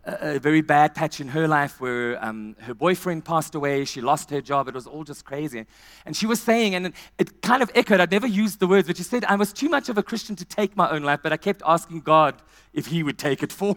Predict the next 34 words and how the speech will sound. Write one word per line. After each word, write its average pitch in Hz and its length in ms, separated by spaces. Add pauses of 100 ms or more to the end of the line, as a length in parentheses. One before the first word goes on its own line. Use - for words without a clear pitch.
me." - 320
<laughs> - 160 (560)
And 196 120
that 302 180
was 233 180
me. 139 600 (240)
I 196 80
was 247 140
this 226 120
good 294 240
Christian. 202 260
I 202 100
remember 247 280
sitting 285 400
behind, 202 300
in 202 140
that, 214 300 (340)
by 165 140
that 214 300
pillar 185 300
right 170 280
there 180 220
one 165 240
night, 127 200
and 151 100
I 165 60
said, 180 260
"God, 196 200
I 175 60
just 170 260
want 165 160
to 165 40
come 156 280
home." 131 400